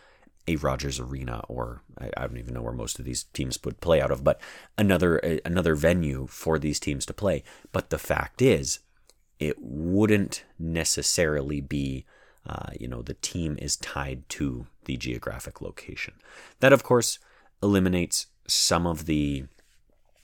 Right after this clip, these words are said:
eyebrow raising around teams like Vegas, around teams like, uh, Philadelphia, or now the Seoul Infernal.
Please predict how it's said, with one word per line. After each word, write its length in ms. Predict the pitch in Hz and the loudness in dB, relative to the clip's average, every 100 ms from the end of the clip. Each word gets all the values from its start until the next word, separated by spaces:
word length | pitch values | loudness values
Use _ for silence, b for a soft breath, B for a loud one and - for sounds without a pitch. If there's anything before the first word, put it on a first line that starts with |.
| - - - | -16 -8 -2
eyebrow 360 | 73 76 71 | 0 2 2
raising 580 | 71 71 71 69 76 76 - | 2 0 0 0 -2 -4 -6
around 400 | 78 69 71 - | -4 0 -2 -4
teams 320 | - 65 - | -6 -4 -4
like 160 | 62 62 | -4 0
Vegas, 460 | 76 95 95 - B B B B | 0 0 -2 -6 B B B B
around 460 | - 82 76 73 69 | 0 2 2 0 -2
teams 400 | - 69 65 64 | -6 -6 -4 -4
like, 440 | 64 62 65 - - | -4 -6 -10 -10 -12
uh, 480 | 57 - - - - | -12 -14 -14 -14 -14
Philadelphia, 960 | - 69 - - 67 80 - 92 92 | -8 -6 -6 -8 -4 -2 0 2 2
or 680 | 104 127 - 50 65 64 62 139 | 2 -2 -2 -2 -4 -4 -8 -8
now 400 | 67 67 67 69 | -8 -6 -6 -6
the 400 | 65 62 64 - - | -6 -8 -8 -8 -4
Seoul 320 | - - 58 | -2 -2 -4
Infernal. 600 | 62 - 73 87 117 | -8 -6 -2 0 -2